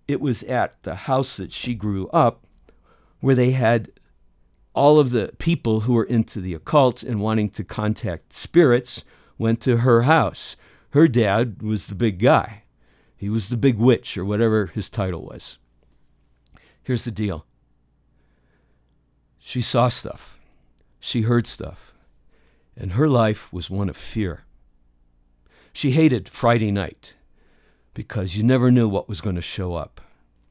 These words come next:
and it wasn't good. So her cultural type was power fear.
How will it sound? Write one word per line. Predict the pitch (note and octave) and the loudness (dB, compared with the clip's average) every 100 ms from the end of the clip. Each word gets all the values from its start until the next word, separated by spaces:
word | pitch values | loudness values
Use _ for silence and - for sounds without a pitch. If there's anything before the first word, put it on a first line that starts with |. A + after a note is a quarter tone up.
| _ - | _ -8
and | G#2+ | -6
it | F#2 | -4
wasn't | A2+ G#2 E2+ | -4 -4 -8
good. | A2 D#2 - _ _ _ _ _ _ _ _ _ _ _ | -8 -8 -12 _ _ _ _ _ _ _ _ _ _ _
So | - C3 - _ _ _ _ _ _ _ _ | -10 -6 -6 _ _ _ _ _ _ _ _
her | D#3+ E3+ | -2 -2
cultural | D#3 D3+ - C3 A#2+ | 2 0 2 -4 -2
type | - A#2+ A#2 - | 0 2 2 -2
was | F#2+ - | -10 -10
power | - A2+ A2+ G2+ | -8 -2 0 0
fear. | - - G#2 - | -4 -6 -6 -6